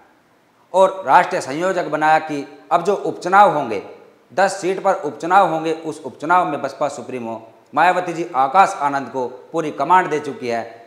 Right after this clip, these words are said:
कि जाओ आकाश, अब खुलकर चुनाव लड़ो, खुलकर आप अपने तरीके से रूपरेखा तैयार करो।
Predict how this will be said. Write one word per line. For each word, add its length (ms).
कि 140
जाओ 260
आकाश, 540
अब 140
खुलकर 300
चुनाव 340
लड़ो, 200
खुलकर 280
आप 400
अपने 220
तरीके 340
से 480
रूपरेखा 460
तैयार 360
करो। 220